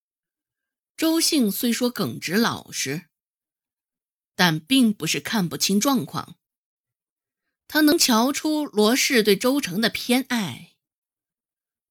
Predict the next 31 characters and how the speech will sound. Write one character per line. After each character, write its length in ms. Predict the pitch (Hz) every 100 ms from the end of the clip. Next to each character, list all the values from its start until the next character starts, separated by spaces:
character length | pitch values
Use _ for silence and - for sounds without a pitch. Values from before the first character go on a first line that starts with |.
| _ -
在 180 | 185
她 120 | 156 214
们 120 | 190
三 280 | - 254 311
个 100 | 220
姐 160 | 139
妹 160 | 135 147
中， 280 | 180 202 - _ _ _ _ _ -
周 260 | 349 349
芷 320 | 311 220 220
是 200 | 254 -
最 200 | 254 381
不 120 | 285 202
受 180 | 233
待 260 | 220 302 277
见 240 | 165 120
的， 180 | 110 - _ _ _ _ _ _ _
也 140 | 190
往 320 | 196 190 254 269
往 280 | 190 143
是 160 | 175 214
最 220 | 208 285
容 240 | 214 175 254
易 80 |
被 140 | 220 220
忽 260 | - 247
略 160 | 320 294
的 120 | 156
那 140 | 143 127
一 120 | 104
个。 300 | - 120